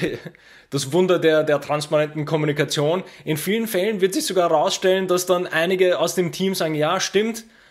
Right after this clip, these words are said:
eigentlich bin ich mit dem auch nicht zufrieden. Nur konnte ich's bisher nicht ansprechen oder war mir das zu schwierig."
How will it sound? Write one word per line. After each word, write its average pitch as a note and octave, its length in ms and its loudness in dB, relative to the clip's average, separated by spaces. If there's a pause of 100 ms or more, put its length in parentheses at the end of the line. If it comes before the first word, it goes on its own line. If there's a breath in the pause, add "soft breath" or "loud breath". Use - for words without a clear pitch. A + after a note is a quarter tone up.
(140 soft breath)
eigentlich F#3 340 -2
bin F#3 120 4
ich F#3 100 0
mit F#3 180 0
dem F#3 180 4
auch G#3 220 2
nicht E3 160 -2
zufrieden. C3+ 640 -4 (500)
Nur E3+ 300 4
konnte E3+ 240 0
ich's D#3+ 100 -6
bisher D3+ 200 -2
nicht C#3+ 180 -2
ansprechen B2 560 -2
oder C3+ 580 2 (120)
war B2+ 120 2
mir C#3 100 0
das C3+ 200 -2
zu D3 100 -4
schwierig." C3+ 540 -2